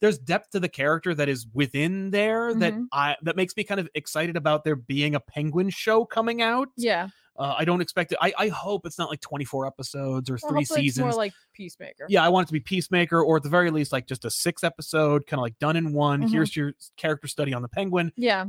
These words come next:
Speaker 1: And Batman, I hope, is in it because I like their dynamic.
Speaker 2: Yeah.
Speaker 1: Uh, but
Speaker 2: That, there's a fantastic sequence with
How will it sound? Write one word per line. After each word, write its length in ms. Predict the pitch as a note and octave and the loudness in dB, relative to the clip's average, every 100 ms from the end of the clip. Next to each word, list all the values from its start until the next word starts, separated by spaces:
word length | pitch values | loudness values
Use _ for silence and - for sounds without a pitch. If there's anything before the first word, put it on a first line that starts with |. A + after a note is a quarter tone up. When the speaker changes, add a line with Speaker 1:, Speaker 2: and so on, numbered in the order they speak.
| G3+ _ | -10 _
Speaker 1:
And 280 | D#3 D#3+ C3+ - _ - | 0 2 0 -4 _ 4
Batman, 420 | F3+ F#3+ G3 F#3 | 6 6 4 4
I 100 | F3 | 6
hope, 220 | F#3 - _ | 4 0 _
is 160 | - D3 | -4 0
in 140 | D3+ | 0
it 120 | G#2+ - | -2 -10
because 340 | - D3 D3 C3+ | -10 -2 0 4
I 120 | D3 | 4
like 280 | D#3+ F3 - | 4 2 0
their 120 | E3+ | -2
dynamic. 720 | D3+ D3 C3+ F3 - _ _ _ | -2 -2 -2 -4 -6 _ _ _
Speaker 2:
Yeah. 320 | G#3+ F#3+ E3+ - _ - | 0 0 0 -8 _ -6
Speaker 1:
Uh, 220 | A2+ A2 | -4 -4
but 100 | - | 0
Speaker 2:
That, 360 | A3+ A#3+ B3 G#3+ | 2 2 0 0
there's 260 | A3 G#3+ | 2 2
a 100 | G3+ | -2
fantastic 720 | F#3 A3 F#3 - A#3 G#3+ A3 G3 | -4 -4 -4 -6 -4 -4 -6 -8
sequence 720 | G#3 G3 G3+ G3 F#3+ - - _ _ _ | -8 -8 -6 -8 -8 -12 -20 _ _ _
with 180 | F#3 F3+ | -8 -8